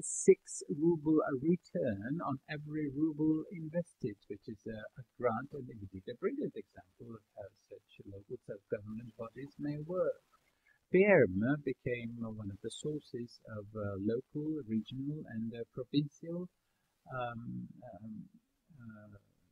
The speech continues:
initiatives, uh, which had then, uh, been, uh, taken to other eleven, um, federal, uh, districts, say in the Volga area, which indeed had started in Perm.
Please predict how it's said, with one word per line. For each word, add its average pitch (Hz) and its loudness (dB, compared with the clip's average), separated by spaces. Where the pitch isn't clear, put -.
initiatives, 151 0
uh, 127 -2
which 123 -6
had 120 -8
then, 147 8
uh, 127 0
been, 117 -6
uh, 113 -6
taken 135 -2
to 123 -2
other 127 -4
eleven, 135 2
um, 101 -4
federal, 135 4
uh, - -4
districts, - -6
say 110 2
in 101 -2
the 92 0
Volga 107 0
area, 127 -4
which 147 0
indeed 180 6
had 143 0
started 156 -4
in 151 -6
Perm. 143 2